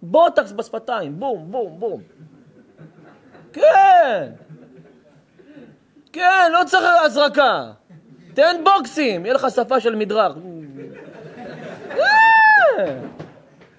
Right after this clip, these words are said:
תן, תן משהו, אתה בא, אתה אומר, "לא, אתה רוצה, אל תדבר, למה? חיים ומוות ביד הלשון, אל תדבר." מה עדיף שתעשה? שבור שיניים. תנפח את השפתיים.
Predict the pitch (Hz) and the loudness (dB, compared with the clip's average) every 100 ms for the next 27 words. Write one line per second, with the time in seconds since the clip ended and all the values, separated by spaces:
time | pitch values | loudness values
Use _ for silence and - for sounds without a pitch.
0 | _ _ - _ _ _ 508 659 784 784 | _ _ -20 _ _ _ -6 -2 -2 -2
1 | 784 784 762 605 539 494 427 427 415 370 | -4 0 4 4 4 2 2 -2 -4 -6
2 | 330 285 233 202 160 147 131 _ _ _ | -6 -8 -10 -14 -16 -18 -20 _ _ _
3 | _ _ _ - 185 349 359 330 349 453 | _ _ _ -4 0 2 2 0 2 2
4 | 554 740 784 679 523 - 247 202 403 679 | 4 4 4 2 -2 -2 -4 -2 -4 0
5 | 679 762 762 762 571 302 339 392 370 269 | 2 2 4 2 2 0 0 0 0 -2
6 | - - - 302 381 381 381 392 381 381 | -10 -14 -2 0 0 0 2 2 2 2
7 | 381 381 370 302 320 349 554 - - 403 | 2 2 2 0 -2 0 2 2 4 4
8 | 359 202 156 _ _ _ _ _ _ - | 4 2 -10 _ _ _ _ _ _ -6
9 | 214 311 330 277 320 247 359 233 302 247 | -2 0 -2 0 0 0 -4 0 0 0
10 | 269 247 196 120 104 _ _ _ _ _ | -4 -2 -4 -6 -18 _ _ _ _ _
11 | _ _ _ _ 247 254 285 262 277 262 | _ _ _ _ -4 -2 0 0 0 -2
12 | 240 240 220 147 | -4 -4 -6 -8